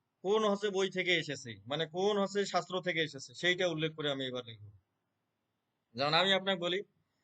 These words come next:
গীতার আছে ক্ষেত্র ক্ষেত্রজ্ঞ যোগ আছে না,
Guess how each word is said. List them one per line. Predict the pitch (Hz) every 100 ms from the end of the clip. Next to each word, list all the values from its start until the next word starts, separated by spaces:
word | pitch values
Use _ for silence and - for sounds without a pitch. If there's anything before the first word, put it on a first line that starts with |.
| _ _ _
গীতার | 127 156 190 196
আছে | 196 196 208
ক্ষেত্র | 208 190 208 208
ক্ষেত্রজ্ঞ | 208 202 190 180
যোগ | 143 139
আছে | 151 220
না, | 240